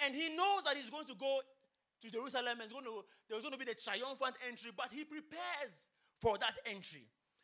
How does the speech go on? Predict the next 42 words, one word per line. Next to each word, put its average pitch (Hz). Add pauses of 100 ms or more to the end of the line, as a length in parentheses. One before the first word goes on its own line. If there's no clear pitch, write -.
(140)
He 269
doesn't 349
wait 330
for 254
last 233
minute 294
to 233
do 277
what 254
he 208
has 240
to 220
do. 226 (300)
Jesus 262 (140)
is 208 (220)
prepared. 294 (480)
He 269
prepares 269
ahead 202
of 262
time 254
because 208
he 220
knows 240 (320)
what 208
is 175
going 202
to 170
happen. 175 (760)
And 285
many 415
times, 285 (340)
people 359 (160)
want 254
to 214
do 226 (100)
things, 139 (1120)
and 254
they 302
never 381
get 294
them 254